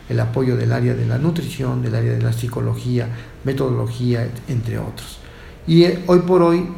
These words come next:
la tendencia mundial es a que el equipo multidisciplinario es el responsable del devenir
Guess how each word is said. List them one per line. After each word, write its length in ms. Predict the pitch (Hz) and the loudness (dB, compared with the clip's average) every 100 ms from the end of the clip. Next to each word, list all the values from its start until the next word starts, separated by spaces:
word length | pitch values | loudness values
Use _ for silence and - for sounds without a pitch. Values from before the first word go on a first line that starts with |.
| - | -10
la 160 | 135 123 | -6 -2
tendencia 380 | 127 131 135 147 | -2 -2 0 0
mundial 440 | 135 127 123 123 123 - - | 0 2 2 0 -4 -10 -8
es 180 | 135 127 | -4 -2
a 140 | 123 | -4
que 120 | 131 | -2
el 60 | 120 | -2
equipo 320 | 113 143 156 | -2 -2 0
multidisciplinario 1080 | 151 143 143 127 131 123 127 131 139 123 117 113 - - - - | 0 0 -2 -4 -6 -4 -2 2 0 0 -2 -4 -10 -16 -16 -8
es 160 | 120 131 | -2 -2
el 140 | 139 | 0
responsable 880 | 170 170 170 151 156 147 127 120 117 117 - - - | 0 0 -2 0 0 0 0 -2 -2 -6 -12 -16 -6
del 600 | 113 110 - - - 123 | -4 -4 -6 -10 -2 0
devenir 480 | 131 127 120 123 123 | 2 0 0 0 -2